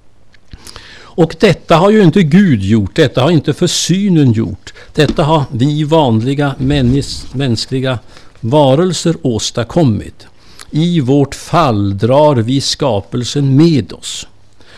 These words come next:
Och för att nu komma närmre Paulus,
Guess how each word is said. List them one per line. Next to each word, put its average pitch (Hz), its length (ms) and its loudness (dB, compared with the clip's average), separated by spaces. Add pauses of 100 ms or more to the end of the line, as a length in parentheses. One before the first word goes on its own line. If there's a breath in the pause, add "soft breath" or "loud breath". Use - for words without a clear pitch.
(140)
Och - 340 -4
för 143 120 0
att 143 160 2
nu 147 160 4
komma 139 440 0
närmre 127 560 4
Paulus, 131 680 0